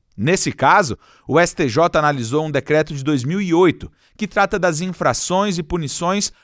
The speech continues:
por danos ao meio ambiente. A dúvida era se o ibama e o I C M bio poderiam intimar, na fase de alegações finais, infratores por meio de edital,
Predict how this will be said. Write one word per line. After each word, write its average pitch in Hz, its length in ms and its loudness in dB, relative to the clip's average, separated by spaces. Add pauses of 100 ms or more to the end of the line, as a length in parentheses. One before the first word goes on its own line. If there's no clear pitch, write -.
por 180 160 4
danos 180 260 2
ao 175 80 2
meio 165 200 -2
ambiente. 139 640 -2 (240)
A 180 100 4
dúvida 254 320 0
era 226 220 4
se - 120 -2
o 208 80 -2
ibama 190 520 4
e 185 100 -2
o 208 60 0
I 226 80 0
C - 160 0
M 220 200 -2
bio 175 300 -4
poderiam 190 540 0
intimar, 208 720 2
na 135 120 0
fase 139 460 0
de 120 220 -4
alegações 127 640 -2
finais, 113 640 -2 (340)
infratores 190 720 0 (180)
por 147 140 0
meio 175 180 2
de 165 120 0
edital, 151 520 2